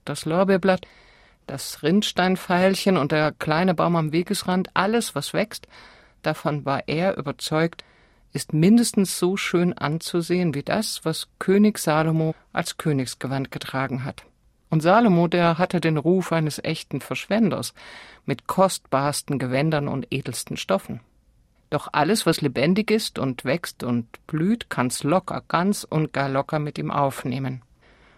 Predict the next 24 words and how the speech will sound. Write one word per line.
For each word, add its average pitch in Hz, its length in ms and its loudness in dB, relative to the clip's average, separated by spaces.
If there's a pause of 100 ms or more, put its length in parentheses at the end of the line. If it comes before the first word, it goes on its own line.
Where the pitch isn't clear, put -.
Und 180 200 4
hat 233 160 4
zu - 140 4
diesem 202 280 6
prachtvollen 175 600 2
Dasein 175 440 4
so 160 140 2
gar 185 320 2
nichts 220 320 0
getan. 214 600 -6 (840)
Weder 147 220 0
gesponnen, 208 680 2 (380)
noch 127 180 -6
gestrickt, - 580 -2 (600)
noch 135 220 -4
genäht, 139 560 0 (340)
noch 131 220 -4
gesorgt. 139 580 0 (560)
Weil 156 140 0
das 185 160 0
so - 80 -2
ist, - 380 -2
hat 151 160 0
Jesus 170 500 2